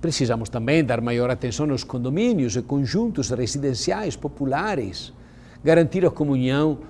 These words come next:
com a totalidade da diocese, utilizando os recursos da mídia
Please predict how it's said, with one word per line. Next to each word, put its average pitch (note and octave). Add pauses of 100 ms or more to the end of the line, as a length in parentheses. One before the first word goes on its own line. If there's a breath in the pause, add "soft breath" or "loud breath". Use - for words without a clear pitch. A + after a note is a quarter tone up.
(140 loud breath)
com -
a C#3+
totalidade G#3+
da C3
diocese, A2+ (280 loud breath)
utilizando B2
os G2+
recursos F3
da F#2+
mídia F#3+